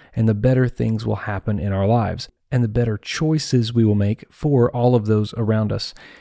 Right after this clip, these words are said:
You want the sharpest man you can have to lead in any way, shape, form, or fashion.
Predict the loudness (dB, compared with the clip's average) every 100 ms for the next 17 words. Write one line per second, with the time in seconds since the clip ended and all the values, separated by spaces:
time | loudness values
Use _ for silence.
0 | -4 2 4 2 0 -2 -2 -2 -4 -2
1 | -2 0 -2 -4 -8 -4 0 2 2 2
2 | 0 -2 -2 -2 0 -2 -2 -2 -2 0
3 | -2 -2 -4 -8 -14 -10 0 0 2 0
4 | 2 0 0 0 -2 -2 -2 -2 -2 0
5 | 0 -2 -4 -8